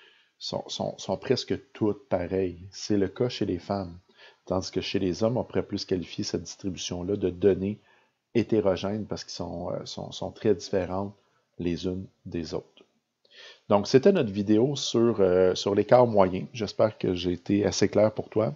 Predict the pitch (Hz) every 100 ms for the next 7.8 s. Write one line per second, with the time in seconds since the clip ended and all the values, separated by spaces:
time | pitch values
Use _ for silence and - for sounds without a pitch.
0 | - 92 90 87 87 87 87 - - _
1 | - 92 117 127 101 92 - 123 - 107
2 | 101 - 92 - - - _ 101 92 90
3 | 92 101 - _ _ _ _ _ _ -
4 | 113 120 104 - - 110 120 123 - 101
5 | 90 107 98 87 104 101 92 - - 92
6 | 110 98 92 92 104 107 104 - 95 95
7 | 95 90 87 95 90 - 104 156